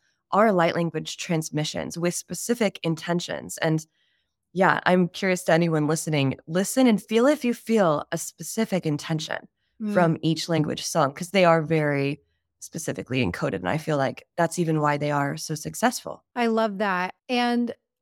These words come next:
Speaker 2: the one thing that I know if I got off the interview and I'm like, "Oh, I didn't ask her this." You and I have just talked personally as friends about this one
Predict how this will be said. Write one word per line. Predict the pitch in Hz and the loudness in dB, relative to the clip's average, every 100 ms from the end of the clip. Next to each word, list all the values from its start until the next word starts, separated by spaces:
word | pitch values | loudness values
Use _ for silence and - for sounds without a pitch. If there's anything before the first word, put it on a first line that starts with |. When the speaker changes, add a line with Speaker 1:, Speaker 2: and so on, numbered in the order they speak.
| - | -8
Speaker 2:
the | 208 214 | -4 0
one | 240 294 | 0 -2
thing | 285 269 240 214 | -2 -2 -2 -2
that | 196 - | -2 -2
I | 202 | -2
know | 202 196 | -2 -2
if | - | -2
I | 185 175 | -4 -4
got | 165 185 | -4 -4
off | 185 | -4
the | - | -8
interview | 185 175 170 | -10 -10 -10
and | 175 | -8
I'm | |
like, | 190 202 | -8 -4
"Oh, | |
I | 302 294 269 | -2 0 -2
didn't | 254 | -2
ask | 240 226 - | -4 -6 -6
her | 220 | -6
this." | 202 - _ _ _ | -6 -8 _ _ _
You | - 320 | -2 0
and | 302 | 2
I | 262 | 0
have | |
just | 202 208 | -2 -6
talked | - 208 - - _ - | -4 -4 -4 -16 _ -4
personally | 269 233 - 220 202 185 | 0 0 -2 -2 -2 -2
as | 185 - | -4 -6
friends | - 233 220 214 190 | -6 -2 -2 -2 -6
about | - 175 202 196 202 196 | -8 -6 -2 -2 -2 -4
this | 185 190 - | -6 -6 -8
one | 190 214 226 233 247 254 | -6 -4 -2 -2 0 0